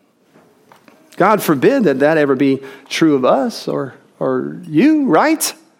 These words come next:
Have you been, listen carefully, John one thirteen, have you been, Christ Church,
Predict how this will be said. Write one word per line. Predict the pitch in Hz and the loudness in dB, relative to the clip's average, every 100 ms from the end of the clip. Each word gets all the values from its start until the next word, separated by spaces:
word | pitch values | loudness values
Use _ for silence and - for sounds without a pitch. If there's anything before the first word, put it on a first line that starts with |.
| _ _ _ _ _ _ _ _ _ _ _ _ _ | _ _ _ _ _ _ _ _ _ _ _ _ _
Have | 190 262 320 214 | 0 2 2 0
you | 240 | 2
been, | 196 220 240 | 2 2 2
listen | 262 247 | 2 0
carefully, | 226 262 214 214 | 2 2 2 0
John | 180 226 226 | 2 2 2
one | 233 233 | 2 2
thirteen, | 233 202 269 302 220 151 131 - - - | 0 0 0 2 2 0 -2 -8 -20 -18
have | - 226 311 294 | -2 2 2 2
you | 302 240 | 0 0
been, | 196 294 190 135 123 107 _ _ | -2 0 0 -2 -6 -12 _ _
Christ | - 220 165 - | -6 -2 -2 -4
Church, | 190 156 - | -2 -2 -4